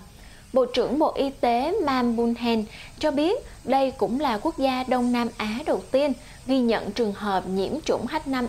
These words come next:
N một ở người kể từ năm hai nghìn không trăm mười bốn. Các nhân viên y tế sau đó đã khử trùng khu nhà ở tỉnh Preven, phía đông thủ đô Phnom Penh, nơi bé gái sinh sống. Bộ trưởng Y tế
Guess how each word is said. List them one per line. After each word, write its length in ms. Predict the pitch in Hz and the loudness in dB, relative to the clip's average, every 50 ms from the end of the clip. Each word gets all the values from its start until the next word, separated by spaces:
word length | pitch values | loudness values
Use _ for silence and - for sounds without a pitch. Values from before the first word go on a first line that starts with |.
| - 220 226 | -2 -2 -2
N 280 | 220 214 208 196 185 190 | -2 -2 -2 -2 -2 -2
một 240 | 190 180 170 - - | 0 0 -2 -2 -4
ở 160 | - 170 170 | -6 -6 -4
người 340 | 202 226 233 226 208 185 185 - - - - - - | -2 0 2 2 2 2 -2 -6 -14 -18 -16 -6 -2
kể 180 | 214 - - - - | 0 0 0 2 0
từ 120 | 262 220 | 0 0
năm 240 | 202 208 220 214 214 | 0 -2 -2 -2 -2
hai 140 | 233 226 214 | -2 -2 -2
nghìn 220 | 214 214 196 185 | -2 -2 -2 -4
không 200 | - 220 202 202 | -2 -2 -2 -2
trăm 260 | - 220 214 196 196 | -2 -2 -4 -2 -2
mười 100 | 190 185 | -2 -2
bốn. 360 | 175 175 190 190 190 226 370 508 - - - - - - - - - - - - - - | 0 0 2 2 0 0 -2 -4 -8 -12 -20 -20 -20 -20 -20 -20 -20 -20 -20 -10 -4 0
Các 180 | 330 392 403 | 0 2 2
nhân 200 | 359 320 311 285 | 2 0 2 2
viên 180 | 294 285 269 - | 2 2 2 2
y 140 | - 269 269 | 0 0 0
tế 340 | - 277 254 254 285 381 403 | 2 0 0 2 0 0 -2
sau 200 | - 302 254 247 | -2 -2 -2 0
đó 340 | 220 208 208 214 262 359 392 | 0 0 0 -2 -4 -4 -2
đã 200 | 370 - - - - - | 0 0 0 0 -2 -2
khử 180 | 220 160 226 - | -2 -2 -2 -2
trùng 220 | - 269 226 208 196 | -2 0 0 0 -2
khu 240 | - - 262 247 247 | -2 -2 -2 0 0
nhà 280 | 240 233 220 208 190 | 0 0 0 0 -2
ở 200 | - - 190 185 | -2 -2 -4 -4
tỉnh 320 | - - - 214 175 185 208 - | -4 -2 -2 -2 -2 -2 -4 -2
Preven, 520 | 254 233 220 220 208 220 240 240 240 220 220 - - - - - - - - - - | 0 2 2 2 2 2 2 2 2 0 -2 -6 -14 -18 -18 -18 -20 -18 -12 -4 0
phía 180 | 285 285 330 | 0 2 2
đông 300 | 339 302 294 277 254 254 254 | 2 2 2 2 2 -2 -2
thủ 180 | - 202 160 180 | -2 -2 0 2
đô 260 | 262 262 254 247 247 - | 2 2 2 0 -2 -2
Phnom 200 | 262 254 247 240 247 262 | -4 -2 -2 -4 -4 -2
Penh, 220 | 262 254 247 240 - - - - - - - 269 | 0 0 0 -2 -4 -8 -16 -18 -18 -12 -4 0
nơi 260 | 285 294 285 277 269 | 2 2 2 2 2
bé 180 | 247 269 302 | 2 0 0
gái 360 | 277 254 247 233 233 285 381 381 | 0 0 0 0 0 -2 -4 -4
sinh 240 | - 247 226 208 | -4 -4 -2 -2
sống. 320 | - - 220 208 208 269 466 605 - - - - - - - - - - - - - | -4 -2 -2 -2 -2 -2 -4 -6 -8 -14 -20 -20 -20 -20 -20 -20 -20 -20 -20 -4 0
Bộ 140 | 262 262 233 | 2 2 2
trưởng 300 | 240 - 247 202 214 254 - | 4 2 2 2 2 2 0
Y 120 | 311 294 277 - - | 0 0 -2 -2 0
tế 420 | 254 240 240 262 311 392 466 - | 2 2 2 2 2 0 0 -2